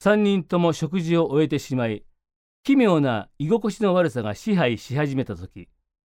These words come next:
なぜか突然ひらめいた。すっくと椅子から立ち上がり、まっすぐ冷蔵庫に向かった。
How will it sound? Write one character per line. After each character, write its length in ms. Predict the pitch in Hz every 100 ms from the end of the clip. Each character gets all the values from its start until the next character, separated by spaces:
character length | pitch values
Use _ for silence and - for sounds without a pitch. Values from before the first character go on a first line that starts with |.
| _ _ _ _
な 120 | 156
ぜ 100 | 131
か 240 | 120 80 - _ _ _ _ _
突 260 | 151 143 208
然 160 | 220
ひ 160 | 202 180
ら 120 | 202
め 100 | 185
い 40 | 113
た。 180 | - _ _ _ _ _
す 200 | - 226
っ 20 | -
く 220 | - -
と 200 | 131 117
椅 80 | 135
子 120 | -
か 100 | 208
ら 60 | 175
立 140 | 156
ち 120 | 165
上 60 | 156
が 100 | 143
り、 240 | 135 117 _ _ _
ま 160 | - 190
っ 20 |
す 200 | - -
ぐ 140 | 294 151
冷 220 | 180 190
蔵 160 | 180
庫 120 | 123 117
に 120 | 104
向 140 | 104
か 100 | 113
っ 40 | 123
た。 240 | 101